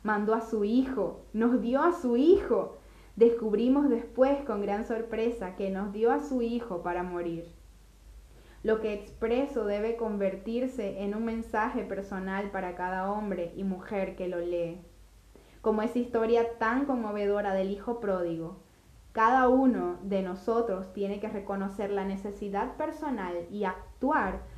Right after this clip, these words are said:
como lo hizo ese hijo extraviado. "Estoy muerto de hambre y he de morir si me quedo aquí, pero me levantaré y volveré a mi padre.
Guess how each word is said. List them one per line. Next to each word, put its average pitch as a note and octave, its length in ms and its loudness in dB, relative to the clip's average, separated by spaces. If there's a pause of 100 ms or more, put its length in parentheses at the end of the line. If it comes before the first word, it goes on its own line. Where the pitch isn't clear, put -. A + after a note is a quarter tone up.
(140)
como G#3 280 0
lo G3 160 4
hizo A#3+ 320 0
ese G3 280 0
hijo G3+ 240 0
extraviado. E3+ 680 -4 (1300)
"Estoy A3+ 340 -2
muerto C#4 380 2
de G3+ 160 -2
hambre A3 380 0
y G3 120 0
he G3 60 2
de G#3+ 80 0
morir G#3 640 0 (400)
si G#3+ 160 -4
me G3 180 -2
quedo F#3 240 0
aquí, F#3 440 -6 (320)
pero G3 180 2
me F#3+ 140 0
levantaré F#3+ 760 0
y C4+ 100 2
volveré G3+ 420 0
a G3 60 -2
mi G3+ 140 -2
padre. F#3 500 -4